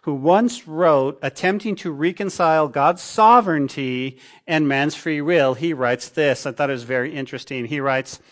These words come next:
"An ocean liner leaves New York bound for Liverpool.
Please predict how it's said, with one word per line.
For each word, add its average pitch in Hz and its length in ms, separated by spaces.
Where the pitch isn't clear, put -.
"An 170 120
ocean 220 340
liner 175 360
leaves 147 580
New 165 300
York 147 440
bound 143 320
for 151 140
Liverpool. 139 680